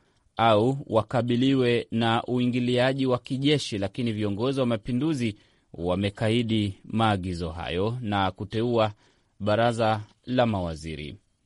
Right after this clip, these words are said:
Baraza hilo la mawaziri ishirini na mmoja linaongozwa na waziri mkuu ambaye wamemteua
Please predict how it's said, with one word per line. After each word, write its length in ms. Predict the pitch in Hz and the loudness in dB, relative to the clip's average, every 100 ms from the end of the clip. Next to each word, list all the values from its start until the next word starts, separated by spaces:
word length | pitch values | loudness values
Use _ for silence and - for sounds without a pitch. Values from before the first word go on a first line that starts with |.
| _ _ _ _ _ | _ _ _ _ _
Baraza 380 | - 107 123 139 | -2 0 2 2
hilo 400 | 147 214 175 160 - | 0 2 2 0 0
la 180 | 127 | 2
mawaziri 540 | 135 135 127 120 160 147 | 2 2 0 0 -2 -2
ishirini 380 | 135 139 139 127 | -2 -2 0 2
na 100 | 120 | 2
mmoja 540 | 117 127 147 156 160 | 2 2 2 0 0
linaongozwa 920 | 143 131 123 117 127 143 139 131 127 - | 0 0 0 0 -2 0 0 0 0 -4
na 200 | 107 107 | -2 2
waziri 420 | 110 117 117 139 | 2 2 0 0
mkuu 340 | 131 120 - 156 | 0 -2 0 2
ambaye 600 | 131 127 131 127 120 - _ | 4 4 4 2 0 -4 _
wamemteua 1000 | 87 90 104 110 107 123 143 143 127 123 | -4 -2 0 -2 -2 -2 2 4 4 2